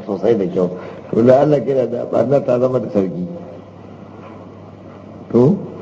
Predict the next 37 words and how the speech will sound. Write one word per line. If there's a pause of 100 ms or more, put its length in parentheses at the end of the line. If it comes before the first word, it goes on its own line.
(340)
ka
da
mu
ji.
Amma
ya
zama (440)
ya
gama
tarjama,
kalma
da
kalma,
ya
san
kalma
da
kalma
tarjama
ya
ce,
to, (100)
ba
abin
da
ya
rage
yanzu
zai
zama
mufti. (2250)
To,
kaga
iri
wa-,
wani
lokaci